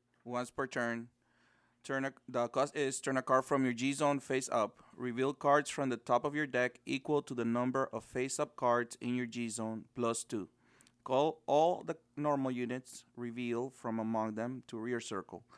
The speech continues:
Put all of the trigger units, reveal from among them into your hand and shuffle your deck.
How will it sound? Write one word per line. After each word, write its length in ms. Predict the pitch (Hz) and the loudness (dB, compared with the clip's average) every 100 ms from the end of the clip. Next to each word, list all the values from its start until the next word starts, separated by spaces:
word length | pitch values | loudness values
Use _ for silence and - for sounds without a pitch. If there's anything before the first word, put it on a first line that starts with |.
| - - _ | -20 -20 _
Put 180 | 143 143 - | -2 0 6
all 220 | 135 151 | 8 8
of 120 | 147 | 4
the 60 | 143 | 0
trigger 300 | - 156 139 | 0 0 0
units, 420 | 123 120 120 123 | 0 0 -2 -4
reveal 360 | 123 117 127 | -4 -2 -2
from 360 | 127 - 127 127 - | -2 -2 -2 0 -2
among 360 | 123 117 117 | 0 2 0
them 180 | 117 120 - | -2 -4 -6
into 340 | 135 143 151 | -6 -4 -4
your 160 | 147 135 | -4 -4
hand 360 | 131 101 98 - _ _ _ - | -4 -4 -6 -10 _ _ _ -6
and 200 | 139 143 | -4 -2
shuffle 320 | 139 123 127 | 0 0 -2
your 120 | 127 | -2
deck. 380 | 123 131 107 - | 0 2 2 -2